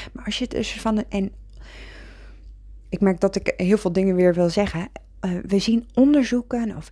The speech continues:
experimenteren of oefenen heel erg van het uitpluizen. Maar soms zijn het gewoon de vragen die je jezelf anders mag stellen, waardoor je tot andere aanknopingspunten komt.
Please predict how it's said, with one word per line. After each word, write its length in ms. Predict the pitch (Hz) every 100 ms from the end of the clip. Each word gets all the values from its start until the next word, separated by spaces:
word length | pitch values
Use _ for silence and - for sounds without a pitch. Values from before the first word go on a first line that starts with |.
| -
experimenteren 960 | 262 - 262 247 233 - 190 185 160
of 140 | 147 - - -
oefenen 320 | 254 - 170
heel 380 | 165 226 233 -
erg 340 | 196 196 190
van 140 | 196 175
het 160 | -
uitpluizen. 800 | 170 190 - 165 151 151 - 165
Maar 100 | 190
soms 260 | - 330 -
zijn 240 | 262 254
het 140 | 233 -
gewoon 380 | 214 208 233
de 100 | 196
vragen 560 | 165 - 208 262 269 180
die 180 | 165 165
je 80 | 165
jezelf 320 | 170 196 -
anders 340 | 214 247 208 -
mag 200 | 165 -
stellen, 520 | 160 151 170 202 240
waardoor 280 | 185 214 220
je 140 | 196
tot 200 | 190 -
andere 360 | 214 208 170 196
aanknopingspunten 1000 | 208 226 160 - 170 - - 143 - -
komt. 420 | 143 143 147